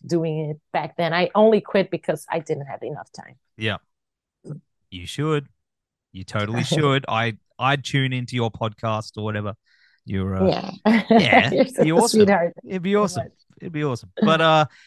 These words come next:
Speaker 2: mate, before Zoom does the awkward, uh, boot off halfway through conversation, I will say
Speaker 1: Okay.
Speaker 2: thank you so much again. We're
Speaker 1: Thank
Speaker 2: gonna have
Speaker 1: you.
Speaker 2: all the links down here and on the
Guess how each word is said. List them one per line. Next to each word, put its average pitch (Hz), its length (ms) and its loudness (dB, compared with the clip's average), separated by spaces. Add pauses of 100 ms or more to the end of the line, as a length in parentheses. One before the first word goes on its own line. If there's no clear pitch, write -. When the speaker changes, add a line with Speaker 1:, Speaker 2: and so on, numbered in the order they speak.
(160)
Speaker 2:
mate, 143 220 0 (260)
before 165 340 0
Zoom 143 320 0
does 131 180 0
the 123 140 -4
awkward, 117 460 -4
uh, 104 220 -4
boot 110 300 0
off 107 220 -2
halfway 107 360 -6
through 95 200 -10
conversation, 95 540 -10
I 98 60 -8
will 104 120 -4
say - 180 -8
Speaker 1:
Okay. - 100 -2 (280)
Speaker 2:
thank 104 160 -14
you 101 80 -10
so 95 300 -6
much 92 440 -10 (200)
again. 95 400 -8
We're 117 120 -2
Speaker 1:
Thank 233 100 2
Speaker 2:
gonna 240 100 -2
have 123 100 0
Speaker 1:
you. 254 60 4
Speaker 2:
all 262 180 2
the 143 120 -2
links 147 300 -10
down 131 360 -8
here 123 380 -2 (400)
and 107 300 -8
on 120 120 -2
the 107 80 -2